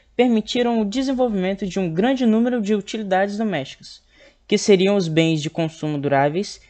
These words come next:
que, juntamente com os automóveis, constituíam os maiores símbolos da sociedade moderna. O desenvolvimento de uma indústria de utilidades domésticas ocorre como resposta natural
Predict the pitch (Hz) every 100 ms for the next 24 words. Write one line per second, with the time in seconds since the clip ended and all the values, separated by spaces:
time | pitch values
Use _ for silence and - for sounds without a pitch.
0 | _ - 180 214 220 202 214 226 - 214
1 | 196 175 175 170 170 185 220 269 - -
2 | 247 262 277 233 190 190 208 214 - 170
3 | 175 175 226 269 - 208 214 220 196 190
4 | 190 - 170 151 147 160 160 131 117 120
5 | 123 - - _ _ - - - - -
6 | - - 247 269 262 269 220 233 277 269
7 | 214 233 220 214 185 180 180 - 165 160
8 | 147 - 151 160 156 160 160 170 175 180
9 | 165 170 180 185 170 170 175 190 226 285
10 | 311 - 208 202 196 233 214 170 160 147